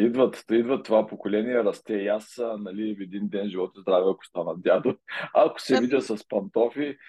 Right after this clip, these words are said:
Speaker 1: ще хвърлям моливи. <laughs>
Speaker 2: Тук само за леко отклонение. При-, миналата година,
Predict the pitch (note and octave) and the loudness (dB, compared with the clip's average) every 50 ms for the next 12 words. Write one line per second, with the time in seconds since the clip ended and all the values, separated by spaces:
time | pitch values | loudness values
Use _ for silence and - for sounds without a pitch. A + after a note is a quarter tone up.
0 | - _ - - - A2+ - - G#2 A#2+ A#2+ B2+ C3 B2+ A#2+ A#2+ A2 G#2+ G#2+ A2+ | -20 _ -14 -8 -4 -4 -4 0 2 2 4 4 4 2 0 0 -2 -2 0 2
1 | A#2 A2+ G#2+ G#2+ - - - - C#3+ C#3 - - E3 - - - D#3+ - - C#4 | 2 2 2 -2 -4 -6 -6 -6 -6 -4 0 0 0 0 0 -2 -4 -4 0 0
2 | - - - - - C4 - - _ - C4+ - _ - - B3+ - _ - - | -2 -2 -2 -4 -4 -6 -6 -4 _ -6 -6 -6 _ -4 -4 -4 -4 _ -4 -2
3 | B4 B4+ B4 A4+ F4 - - C4 - C4 B3+ - B3+ B3+ B3+ B3 B3 A3+ G3+ A3+ | 0 0 0 -2 -4 -8 -10 -4 -2 0 2 4 6 4 4 4 0 -4 0 2
4 | A#3 A3+ A3 G#3+ G#3+ G3+ G3+ A#3 A#3+ B3 C4 - A3+ A3 G#3+ - - - G#3 G#3 | 4 4 4 6 4 4 4 6 4 4 2 0 -2 -4 -4 -4 -6 -6 -4 -4
5 | G#3+ G#3+ A3 A3 A3 A3 C4 D#4 - - - - F3+ - A#3 B3 A#3+ B3 A#3 A#3 | 0 0 0 0 0 0 -2 -2 -2 -4 -6 -6 -6 -6 -4 -2 2 2 4 4
6 | A3+ - G#3+ F#3+ F3+ F#3+ F3+ A3 B3+ A#3+ A3+ B3 D#4+ | 2 0 -2 -6 -6 -8 -6 -6 -4 0 0 0 0